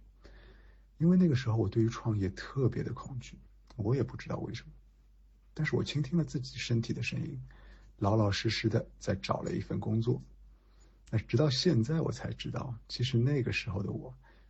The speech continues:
柱子的本身以及那三个桌角都不是站得那么稳，任何一个小小的意外都有可能导致桌面的倾倒。而那个时候，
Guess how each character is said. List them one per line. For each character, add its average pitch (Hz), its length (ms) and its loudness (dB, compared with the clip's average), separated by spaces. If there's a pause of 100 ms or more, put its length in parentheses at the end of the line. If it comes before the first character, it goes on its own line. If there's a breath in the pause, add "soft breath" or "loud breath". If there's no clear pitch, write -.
(100 soft breath)
柱 135 180 2
子 - 140 -4
的 107 80 0
本 101 260 -2
身 151 300 0 (320)
以 101 140 -2
及 - 240 -8
那 120 80 2
三 135 240 -2
个 131 80 2
桌 135 340 -2
角 143 240 -6 (280)
都 165 200 2
不 - 180 -6
是 - 160 -2
站 - 220 -2
得 127 80 -2
那 - 100 -2
么 - 120 -4
稳， - 180 -8 (1000 soft breath)
任 135 220 4
何 107 200 4
一 101 80 4
个 104 100 2
小 - 200 -2
小 107 140 2
的 101 120 2
意 110 160 2
外 107 260 0 (100)
都 123 140 4
有 117 140 6
可 110 260 -2
能 104 160 2
导 104 220 -2
致 104 240 -2
桌 113 260 0
面 110 160 2
的 95 80 0
倾 117 300 -2
倒。 170 180 -8 (1400 soft breath)
而 104 140 2
那 117 200 6
个 113 120 4
时 - 180 0
候， 101 140 2